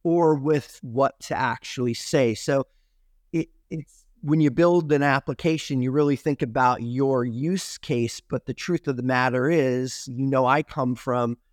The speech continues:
behavioral health and mental health, the ability to actually apply that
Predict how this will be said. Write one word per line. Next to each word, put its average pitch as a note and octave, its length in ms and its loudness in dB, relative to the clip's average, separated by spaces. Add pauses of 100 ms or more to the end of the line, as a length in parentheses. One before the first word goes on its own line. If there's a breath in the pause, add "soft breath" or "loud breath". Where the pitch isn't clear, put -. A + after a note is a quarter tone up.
(340)
behavioral B2+ 500 0
health B2+ 420 0
and A#2 180 0
mental D#3 340 0
health, A#2+ 300 0
the C3+ 120 -2
ability D3 560 2
to - 60 -4
actually C#3 460 -2
apply D3+ 580 0
that B2 400 -2